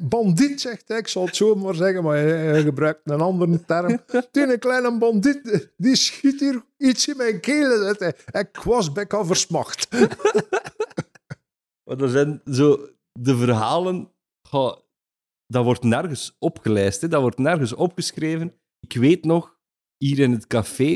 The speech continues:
Speaker 2: Café de Pompsteen hier in de collegebaan, dat mijn ouders ook opengehouden hebben, daar was, en, en, en ik, het hoort eigenlijk niet bij de podcast, maar er juist waren we daar al even over bezig.
Speaker 1: Mhm.
Speaker 2: Je zei toen Mariette, het was Margriet.
Speaker 1: Margriet,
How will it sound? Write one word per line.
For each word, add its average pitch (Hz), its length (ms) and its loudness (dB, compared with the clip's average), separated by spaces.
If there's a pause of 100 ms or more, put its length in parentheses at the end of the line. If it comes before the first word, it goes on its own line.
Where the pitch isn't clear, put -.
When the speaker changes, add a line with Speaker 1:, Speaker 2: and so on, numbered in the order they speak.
(120)
Speaker 2:
Café 139 320 0
de 120 100 2
Pompsteen 165 520 0
hier 160 140 4
in 151 100 4
de 139 100 -2
collegebaan, 143 680 2
dat 135 100 2
mijn 110 120 2
ouders 135 260 2
ook 143 220 0
opengehouden 127 600 0
hebben, 131 220 -4 (560)
daar 113 400 0
was, 104 580 -4 (220)
en, 117 220 -4
en, 117 280 2
en 113 300 0 (300)
ik, - 300 -14 (720)
het 135 180 0
hoort 151 240 2
eigenlijk 170 200 2
niet 165 220 4
bij - 100 -2
de - 60 -10
podcast, 175 420 -2
maar 147 200 0
er 127 80 2
juist 156 240 2
waren 170 220 0
we 147 80 -4
daar 127 180 2
al 120 140 2
even 139 340 0
over 104 220 0
bezig. 139 360 4
Speaker 1:
Mhm. 143 100 2 (260)
Speaker 2:
Je 113 220 2
zei 120 220 2
toen 117 340 4 (160)
Mariette, 107 640 -2 (180)
het - 180 -4
was 110 220 -2
Margriet. 92 680 -2
Speaker 1:
Margriet, 131 580 -4